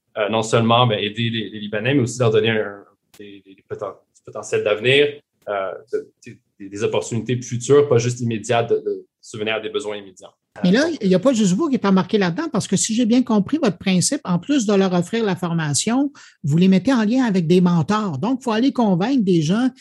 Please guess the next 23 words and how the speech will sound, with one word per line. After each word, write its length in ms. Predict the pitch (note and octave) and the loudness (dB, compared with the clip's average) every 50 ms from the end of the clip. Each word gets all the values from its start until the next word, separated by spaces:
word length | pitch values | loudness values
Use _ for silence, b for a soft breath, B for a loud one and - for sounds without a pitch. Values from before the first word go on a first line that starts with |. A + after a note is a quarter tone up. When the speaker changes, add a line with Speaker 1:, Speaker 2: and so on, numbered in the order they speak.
| b b | b b
Speaker 2:
d'aider, 600 | E3+ E3 D#3 F3+ F#3 F#3 E3 C#3+ D#3+ C#4+ F#4 F4+ D#4+ | -6 -2 2 4 4 4 4 4 4 2 2 2 0
là, 120 | G#3 F#3 | 0 -2
ces 160 | - - E3 | -2 -2 -2
gens-là. 380 | D3 C#3+ D#3 C#3+ D3 D3 D3+ D#3+ - _ _ _ _ _ _ _ _ _ - | -2 -2 -2 -2 -2 -2 -4 -6 -8 _ _ _ _ _ _ _ _ _ -8
Speaker 1:
Euh, 200 | A#2+ A#2 A#2+ A#2+ | -4 0 4 4
oui, 360 | A2 C#3 F3 G3+ F#3 - - - | 4 4 4 2 0 -4 -4 -4
parce 180 | C#3 B2 B2 | -2 -2 -2
que, 300 | - D3+ D#3+ F3 F#3 F3+ - - - B2 | 2 2 4 4 4 2 0 -6 -6 -4
euh, 240 | A#2+ A#2 A2+ A2+ | -2 -2 0 -2
pourquoi 340 | A2 - - B2+ B2 E3 F3 | -2 -2 -4 -2 0 0 2
les 80 | F#3 D#3 | 2 2
mentors ? 640 | B2+ B2+ A#2+ A#2+ - C3 C3 C3+ D#3 F3 - - _ _ _ _ _ _ _ | 2 0 0 0 2 2 2 2 2 -2 -6 -12 _ _ _ _ _ _ _
C'est 160 | - - B2 | -16 -10 -4
que 100 | A#2+ C3 | 0 0
là, 260 | - - - C#3+ D#3 | 0 0 2 2 4
on, 180 | D3+ C3 B2 C3 | 4 4 2 2
on 40 | A#2+ | 2
donne 160 | A#2+ C#3 C#3 | 2 2 2
des 100 | B2+ B2+ | 2 0
cours 240 | B2+ D3 C#3+ C#3 C3 | 2 4 4 4 4
en 100 | B2 A#2 | 2 0
ligne, 420 | A#2+ B2+ C3+ C#3 C#3+ C#3+ C3+ B2+ - G#2+ | 0 0 0 0 0 0 0 -2 -4 -4
euh, 220 | G#2+ G#2 G#2 G#2 | -2 -2 -2 -2